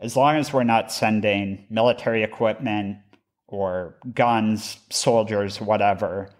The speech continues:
to any of these countries, we should be able to trade freely with both the, the British and the French, as well as the, the Germans. And of course, that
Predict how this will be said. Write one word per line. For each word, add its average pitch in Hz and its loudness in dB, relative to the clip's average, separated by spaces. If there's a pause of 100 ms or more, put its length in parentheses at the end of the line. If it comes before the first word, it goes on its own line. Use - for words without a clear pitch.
(340)
to 117 0
any 113 2
of 113 2
these 104 -4
countries, 98 -6
we 127 2
should 131 0
be 113 2
able 101 0
to 101 0
trade 107 0 (300)
freely 104 -2 (100)
with 104 -2
both 104 -2 (600)
the, 92 -6 (160)
the - -4
British 120 2
and 98 -4
the - -8
French, - -2 (420)
as 107 -4
well 104 2
as 98 -2
the, 92 -8
the 113 -8
Germans. 98 -8 (880)
And 113 -2
of 107 -4
course, 117 0
that 110 2